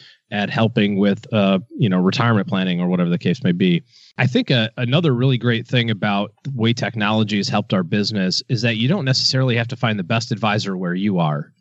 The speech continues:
I was reading a blog article about an advisor who started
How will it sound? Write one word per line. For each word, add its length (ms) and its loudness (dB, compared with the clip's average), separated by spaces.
I 80 2
was 140 2
reading 240 4
a 60 -4
blog 520 0
article 380 0
about 320 -2
an 120 -6
advisor 460 2
who 160 -2
started 720 0